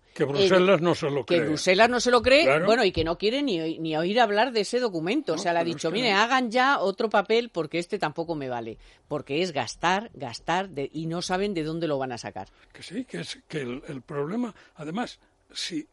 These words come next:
Speaker 1: siempre ha presumido la izquierda, en general la izquierda, pe-, pero más, cuanto más a la izquierda, que el, que el, el problema es que el, que el, el sector público,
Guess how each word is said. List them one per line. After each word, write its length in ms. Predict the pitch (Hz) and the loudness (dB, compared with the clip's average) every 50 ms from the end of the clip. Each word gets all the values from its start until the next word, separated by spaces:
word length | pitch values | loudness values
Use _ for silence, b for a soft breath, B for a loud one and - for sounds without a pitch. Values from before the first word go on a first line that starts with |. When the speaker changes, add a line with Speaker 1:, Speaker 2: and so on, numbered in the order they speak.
| _ | _
Speaker 1:
siempre 640 | - - - - - 196 240 294 294 - 262 226 202 | -18 -14 -12 -10 -6 -2 -2 -2 -2 -2 -4 -4 -4
ha 120 | 170 160 | -4 -6
presumido 800 | - - 170 160 131 - - 143 135 135 143 147 135 139 151 160 _ b b b b b b b b b | -6 -8 -10 -10 -10 -10 -10 -10 -8 -6 -6 -4 -4 -4 -6 -6 _ b b b b b b b b b
la 100 | 135 117 | -8 -8
izquierda, 560 | 107 - - - 143 117 104 98 98 - - _ _ - | -8 -8 -8 -6 -6 -6 -6 -8 -12 -14 -18 _ _ -16
en 80 | 151 131 | -14 -8
general 500 | - - 165 143 135 135 139 151 170 170 | -4 -4 -4 -2 -2 -2 -2 -4 -4 -4
la 80 | 160 147 | -8 -10
izquierda, 460 | - - - - 127 113 113 104 - | -10 -10 -10 -8 -8 -6 -8 -10 -10
pe-, 140 | - - - b b b b b b b b | -12 -18 -20 b b b b b b b b
pero 220 | - 151 135 127 127 | -8 -6 -6 -4 -4
más, 300 | 143 160 175 - - - | -2 -2 -2 -2 -4 -8
cuanto 380 | _ - 151 139 131 - 143 | _ -6 -6 -6 -4 -4 -6
más 220 | 139 131 135 - - | -6 -6 -6 -4 -4
a 60 | 143 | -4
la 120 | 127 120 | -4 -4
izquierda, 520 | 120 - - - 147 120 120 127 147 220 - _ _ _ b b b b b b b b b b | -8 -8 -8 -4 -4 -4 -4 -6 -8 -12 -12 _ _ _ b b b b b b b b b b
que 360 | _ - - 160 151 147 147 147 | _ -4 -2 0 0 0 0 0
el, 580 | 139 139 143 139 139 135 135 131 131 131 143 - _ _ - | -2 -4 -4 -4 -4 -4 -4 -6 -6 -8 -10 -14 _ _ -10
que 220 | - 170 143 131 | -6 -4 -2 -2
el, 220 | 131 127 131 123 - - - - - - - | -2 -4 -6 -8 -10 -14 -20 -20 -18 -14 -12
el 120 | 143 127 | -12 -12
problema 600 | - - 147 147 139 175 226 254 254 247 262 240 220 _ _ b b b b b b | -10 -8 -8 -6 -4 -2 0 0 0 -2 -4 -8 -10 _ _ b b b b b b
es 400 | 202 220 226 202 - - - - _ _ _ _ _ _ _ _ _ - | -8 -6 -6 -6 -8 -10 -14 -18 _ _ _ _ _ _ _ _ _ -20
que 120 | - - _ - | -20 -20 _ -12
el, 260 | - 147 135 135 143 _ - | -12 -10 -10 -12 -14 _ -12
que 140 | - 156 | -10 -10
el, 340 | 135 127 123 127 127 139 151 - _ _ - - | -8 -8 -10 -12 -12 -14 -16 -18 _ _ -18 -14
el 80 | 147 - | -14 -12
sector 460 | - - 151 - - 202 220 190 - | -12 -12 -14 -10 -6 -6 -6 -6 -6
público, 600 | - 233 208 196 196 208 - - 202 185 170 | -8 -8 -8 -8 -8 -10 -8 -8 -10 -10 -10